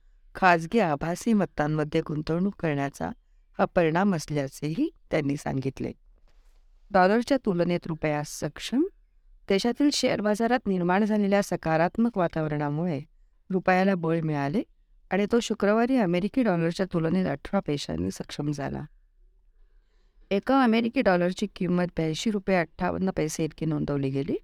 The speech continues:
आंतरबँक विदेशी चलन बाजार उघडला, त्यावेळी रुपया ब्याऐंशी पॉइंट पन्नास वर होता. दिवसभरात तो ब्याऐंशी पॉइंट पन्नास आणि ब्याऐंशी पॉइंट पंच्याहत्तर यामध्ये हिंदोळत राहिला.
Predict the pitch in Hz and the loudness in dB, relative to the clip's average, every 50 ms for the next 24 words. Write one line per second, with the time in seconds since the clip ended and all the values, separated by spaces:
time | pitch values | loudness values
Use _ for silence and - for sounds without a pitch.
0 | _ _ _ _ _ _ _ _ _ _ _ - 196 202 208 - 254 247 262 262 | _ _ _ _ _ _ _ _ _ _ _ 0 2 2 2 4 2 2 2 2
1 | 262 269 - 226 208 - 190 190 208 - 220 202 - 190 170 165 170 170 185 - | 0 0 0 0 0 2 2 0 0 0 -2 -2 0 0 2 2 2 0 -2 -2
2 | - - 165 165 156 170 165 160 151 156 165 175 185 180 160 143 139 143 _ _ | 0 0 0 0 0 0 -2 -2 -4 -4 -2 -2 -2 -2 -2 -4 -4 -8 _ _
3 | - - _ _ _ _ - 208 202 202 208 208 202 208 180 - 180 190 202 202 | -20 -20 _ _ _ _ 0 2 4 4 4 2 2 0 0 2 2 4 4 2
4 | 180 165 160 160 160 - - 185 - 180 175 175 170 - 160 160 160 170 175 202 | 2 2 0 0 0 -2 -4 -4 -2 -2 -2 0 0 0 0 0 0 0 0 -2
5 | - - - 160 151 147 135 - 98 - - - - - _ - _ _ - - | -2 -4 -6 -4 -4 -4 -6 -6 -6 -8 -8 -8 -14 -20 _ -20 _ _ -20 -20
6 | _ _ - 190 214 202 220 233 233 247 247 240 247 247 - - 262 208 180 165 | _ _ -2 2 4 4 4 2 2 2 2 2 2 2 2 0 2 2 2 2
7 | 170 175 202 170 - 180 175 180 175 - 165 170 170 180 208 226 - 226 208 202 | 2 0 -2 -2 0 0 0 0 0 -2 0 0 0 0 -2 -2 0 0 2 2
8 | 190 196 185 185 175 175 175 - 196 - 175 165 165 170 - - 160 170 - - | 2 2 2 0 0 0 0 -2 -4 -2 -2 -2 -2 -2 -2 -2 -2 -2 -2 -2
9 | - 208 214 226 233 - - - 147 143 - - _ _ _ - - _ _ - | -2 0 0 -2 -4 -4 -6 -6 -6 -6 -8 -12 _ _ _ -20 -20 _ _ 0
10 | 190 175 180 180 185 190 175 220 196 - 175 170 160 160 156 156 156 - - 143 | 2 4 4 4 2 2 0 0 0 0 0 0 0 0 0 0 -2 -4 -6 -6
11 | 135 139 143 - 135 | -6 -6 -6 -8 -8